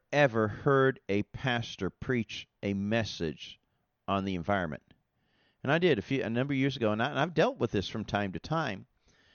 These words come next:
The Bible does give us instructions as Christians to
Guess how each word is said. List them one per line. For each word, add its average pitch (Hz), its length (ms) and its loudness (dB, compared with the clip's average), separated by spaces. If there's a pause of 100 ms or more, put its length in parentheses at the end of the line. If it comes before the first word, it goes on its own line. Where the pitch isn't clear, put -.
(360)
The 139 80 4
Bible 190 640 4
does 165 460 4
give 139 280 2
us 135 220 4
instructions 113 840 -6
as 123 220 -4
Christians 98 800 -6
to 143 160 -2